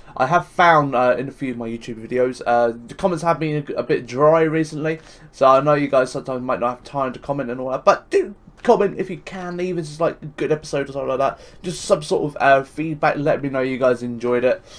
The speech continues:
or 'Cause, uh, the ch-, comments have been a little bit quiet recently, uh, but, uh, I have found on this particular series, uh, you guys enjoy it, so make sure to comment down below, 'cause I always get slightly worried if I see the comments are going a little bit quiet for, like, a,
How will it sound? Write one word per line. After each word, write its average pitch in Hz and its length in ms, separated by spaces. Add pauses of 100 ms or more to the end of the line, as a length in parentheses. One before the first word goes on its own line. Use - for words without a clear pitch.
(260)
or 120 340 (880)
'Cause, 123 300
uh, 123 240
the 123 160
ch-, - 240
comments 185 300
have 160 160
been 151 160
a 147 60
little 139 240
bit - 220
quiet 143 420
recently, 135 540
uh, 120 240
but, 120 320
uh, 120 100
I 123 160
have 127 120
found 127 240
on 123 260 (260)
this 151 140
particular - 400
series, 120 480
uh, 117 80
you 117 180
guys 120 240
enjoy 117 440
it, 131 140
so 117 220
make 143 200
sure 143 180
to 131 180 (400)
comment 151 180
down 139 180
below, 127 220
'cause - 80
I 131 40
always 143 200
get - 140 (140)
slightly 151 300
worried 123 420
if 113 120
I 123 40
see 127 160
the 113 60
comments 120 300
are 113 40
going 117 160
a 117 40
little 120 180
bit - 160
quiet - 320
for, 113 180
like, 110 220
a, 113 80